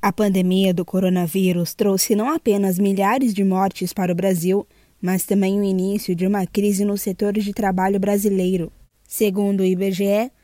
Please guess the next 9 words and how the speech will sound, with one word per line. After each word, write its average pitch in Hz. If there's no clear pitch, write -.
através 254
da 214
pnad, 190
Pesquisa 196
Nacional 208
por 208
Amostra 190
de 185
Domicílios, 185